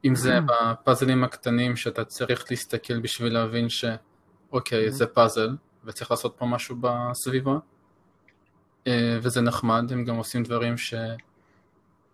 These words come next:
Speaker 1: שבזלדה אי אפשר היה לעשות, כי יש לך פה משחק עם הרבה אלמנטים של אש וקרח, אז,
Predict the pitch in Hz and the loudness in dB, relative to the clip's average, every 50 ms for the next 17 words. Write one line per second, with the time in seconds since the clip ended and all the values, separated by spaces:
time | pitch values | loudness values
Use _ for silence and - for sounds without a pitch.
0 | _ _ _ - 123 131 120 110 127 127 127 120 127 123 - 135 139 147 143 - | _ _ _ -4 -2 0 2 4 4 4 6 6 6 6 8 8 6 6 6 2
1 | 139 120 117 113 110 110 110 110 - 117 113 110 - - - _ - 117 110 110 | 0 2 2 2 2 2 0 0 0 0 -2 -2 -4 -10 -20 _ -10 -6 -6 -6
2 | 110 107 107 107 - - _ _ _ _ _ _ _ _ _ _ _ _ _ _ | -6 -6 -8 -10 -12 -16 _ _ _ _ _ _ _ _ _ _ _ _ _ _
3 | - 117 113 - - 123 - - 120 - 120 113 110 - - - 120 113 - - | -4 -2 -2 -2 -2 -2 -2 -2 -4 -4 -4 -4 -6 -6 -6 -4 -4 -6 -4 -4
4 | 123 117 113 110 110 107 117 113 113 113 110 107 - _ _ - 127 110 110 110 | -2 0 0 0 0 0 -2 -2 -2 -4 -6 -8 -12 _ _ -6 -4 -2 0 0
5 | 113 113 110 104 - 117 110 - - 107 - - 123 120 113 - 120 117 - - | 2 0 0 -2 -2 -4 -4 -4 -6 -6 -2 0 0 0 0 -2 -6 -10 -6 -2
6 | 123 123 120 117 123 127 - - - - _ _ _ _ _ _ _ _ _ _ | 0 2 2 2 2 0 -2 -6 -12 -20 _ _ _ _ _ _ _ _ _ _
7 | _ _ _ _ _ _ _ _ _ 123 113 107 - | _ _ _ _ _ _ _ _ _ -8 -6 -6 -8